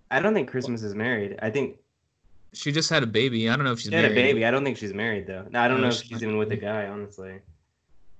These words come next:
Speaker 2: Oh, maybe not. I don't know.
Speaker 1: Anyway, yeah, I
Speaker 2: Uh,
Speaker 1: don't think I, I, I, first of all, I'm gonna go out there and say zero showmances this season.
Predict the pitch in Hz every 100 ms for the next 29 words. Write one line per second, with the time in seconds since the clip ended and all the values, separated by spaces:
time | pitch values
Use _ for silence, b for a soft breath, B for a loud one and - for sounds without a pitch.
0 | - - 101 - 123 143 113 110 - -
1 | 131 131 117 113 - b b b - 185
2 | 165 143 147 117 117 175 175 170 - 120
3 | 151 - 151 - 147 147 170 170 139 131
4 | 131 139 127 127 127 131 120 117 123 113
5 | 117 123 120 120 117 110 107 104 104 104
6 | 104 107 104 98 98